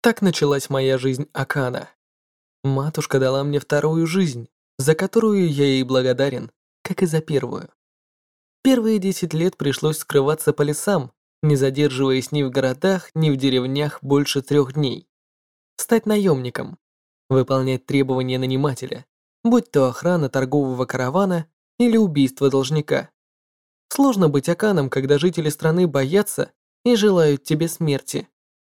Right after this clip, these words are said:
Война с Дамаринами немного облегчила участь Аканадаров, так как большая часть полегла при первых лучах солнца.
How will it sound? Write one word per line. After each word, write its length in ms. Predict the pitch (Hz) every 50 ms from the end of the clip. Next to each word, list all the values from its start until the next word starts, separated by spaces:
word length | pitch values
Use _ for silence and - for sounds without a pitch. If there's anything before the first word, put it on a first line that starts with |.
| _ _ _ _ _ _ _
Война 400 | 127 123 165 180 202 220 226 214
с 60 | 190
Дамаринами 600 | 175 196 190 190 190 185 208 214 202 190 190 185
немного 520 | 175 165 160 160 170 175 170 160 170 170
облегчила 600 | 170 165 180 185 202 196 - - - 131 131 131 -
участь 400 | - 143 131 - 135 127 - -
Аканадаров, 800 | 123 - 135 131 143 151 156 160 147 135 - - - - - _ _ _ _ _ _ _ _ _ _
так 200 | - 226 214 -
как 200 | - 175 151 143
большая 440 | 139 147 151 160 147 - - 139 135
часть 320 | - - 170 165 - -
полегла 480 | - 147 139 135 135 131 147 165 180 175
при 160 | - - 135
первых 440 | 123 - 139 135 131 131 131 - -
лучах 320 | 139 131 - 139 135 131
солнца. 540 | - - 143 131 127 123 - - - - -